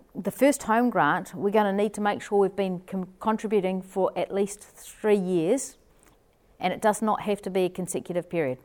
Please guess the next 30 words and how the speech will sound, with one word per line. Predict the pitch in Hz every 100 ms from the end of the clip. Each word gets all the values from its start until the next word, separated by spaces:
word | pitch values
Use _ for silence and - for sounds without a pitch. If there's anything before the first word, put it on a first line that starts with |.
| - - _
So | -
you | 208 214
might | 226 240
have | 226 202 190
contributed | 226 220 208 196 190
between | 180 - 190 185 180 175
two | 233
thousand | 214 208 214
and | 196
twelve | - 202 196 190 - - -
to | 175
two | 202
thousand | 180 185 180 170
and |
thirteen | 156 185 180 220 330 - _ - - -
when | 190 190
you | 180 170
first | - - 185 -
left | 185 -
school, | - 208 269 285 - - - -
or, | 180 175 165 - - -
you | 175
know, | 180
first | 185 190 180 170
arrived, | 180 202 220 196
or | 160
whatever, | 175 180 170
for | - 175
whatever | 175 180 170
reason. | 160 214 320 349